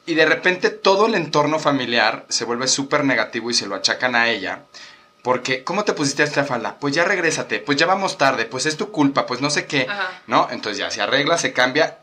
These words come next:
Speaker 1: llegan tarde, evidentemente, al compromiso que tenían, y todo el mundo se entera que fue por su culpa.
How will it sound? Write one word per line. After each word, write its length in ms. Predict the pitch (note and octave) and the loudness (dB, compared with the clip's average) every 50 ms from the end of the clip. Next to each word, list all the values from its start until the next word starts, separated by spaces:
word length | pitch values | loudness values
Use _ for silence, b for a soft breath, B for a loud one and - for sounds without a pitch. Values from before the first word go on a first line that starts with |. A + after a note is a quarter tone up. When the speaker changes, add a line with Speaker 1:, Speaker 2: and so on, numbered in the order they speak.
| _ A2 | _ -8
Speaker 1:
llegan 420 | B2+ C3 C3 C3 D3 C#3+ C#3+ C#3 | -2 0 2 2 2 2 0 0
tarde, 260 | - C3 B2+ A#2 B2 B2+ | 2 2 2 2 2 -2
evidentemente, 680 | A#2+ A2 G#2 G#2+ G#2+ - A#2+ A2+ A2 G#2+ G2 F2+ F#2+ | -2 -2 -6 -6 -6 -6 -8 -6 -6 -8 -6 -6 -6
al 280 | F2 E2 D#2+ D#2+ E2 F2 | -6 -4 -6 -8 -10 -10
compromiso 440 | - G2 F#2 F#2 F#2+ G2+ G#2 - A#2 | -12 -14 -12 -10 -8 -6 -4 -6 -4
que 80 | A2+ A#2 | -6 -6
tenían, 460 | - B2 B2 C3 B2 A#2 C3 C#3 - - _ B B B B B B B B _ - | -4 -4 -2 -2 0 -2 -2 -2 -6 -16 _ B B B B B B B B _ -12
y 120 | E3 D3 | -12 -10
todo 280 | C#3+ - F#3+ F#3+ G3 G#3 | -2 2 4 6 6 6
el 60 | G#3 | 4
mundo 260 | F#3+ F3+ F3+ F3 F#3 | 2 0 2 2 2
se 100 | F3 F3 | 2 0
entera 320 | D#3+ C#3+ D3+ D3 D3+ D3 D3+ | -2 2 2 2 2 2 0
que 80 | C3 A2+ | 0 -4
fue 120 | A2+ A2 | -4 -6
por 120 | A#2+ A#2 | -6 -6
su 80 | B2 C#3 | -8 -6
culpa. 300 | D3 D#3 D3+ - - - | -8 -8 -10 -10 -18 -18